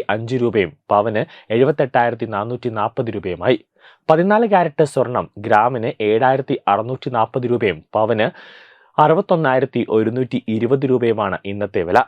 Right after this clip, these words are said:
ഒമ്പത് ക്യാരറ്റ് സ്വർണം ഗ്രാമിന് നാലായിരത്തി തൊള്ളായിരത്തി മുപ്പത് രൂപയും പവൻ സ്വർണത്തിന് മുപ്പത്തിയൊമ്പതിനായിരത്തി നാനൂറ്റി നാൽപ്പത് രൂപയും നൽകണം.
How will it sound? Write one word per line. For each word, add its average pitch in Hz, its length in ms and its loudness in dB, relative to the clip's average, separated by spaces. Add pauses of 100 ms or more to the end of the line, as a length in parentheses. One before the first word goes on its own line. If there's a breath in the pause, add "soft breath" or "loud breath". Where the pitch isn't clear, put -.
(300)
ഒമ്പത് 113 360 2
ക്യാരറ്റ് 117 440 0
സ്വർണം 110 420 -4
ഗ്രാമിന് 104 480 0 (340)
നാലായിരത്തി 123 560 2
തൊള്ളായിരത്തി 117 540 -2
മുപ്പത് 113 420 -4
രൂപയും 110 320 -2 (180)
പവൻ 107 280 2
സ്വർണത്തിന് 117 600 -2 (380 loud breath)
മുപ്പത്തിയൊമ്പതിനായിരത്തി 131 1000 0
നാനൂറ്റി 113 520 -6
നാൽപ്പത് 113 420 -2
രൂപയും 98 340 -6
നൽകണം. 85 360 -4